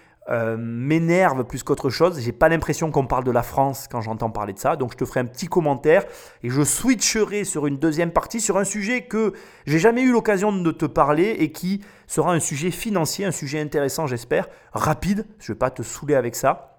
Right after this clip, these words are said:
mais intéressant. Dans cette première partie, on va donc analyser,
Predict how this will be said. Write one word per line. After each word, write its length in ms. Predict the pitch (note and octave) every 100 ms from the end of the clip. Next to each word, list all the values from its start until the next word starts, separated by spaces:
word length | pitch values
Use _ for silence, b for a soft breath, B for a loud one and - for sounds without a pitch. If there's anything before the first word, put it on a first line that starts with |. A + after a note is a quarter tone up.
| _
mais 320 | B2 B2+ C#3 b b -
intéressant. 500 | C3+ C#3 A#2+ A#2 - b b
Dans 60 | -
cette 160 | D#3 D3
première 300 | E3+ F3+ F3
partie, 500 | E3 - F#3+ G3 B B
on 80 | B2+
va 80 | C#3
donc 180 | E3+ E3
analyser, 640 | D#3 D#3 D3+ C#3+ E3+ E3+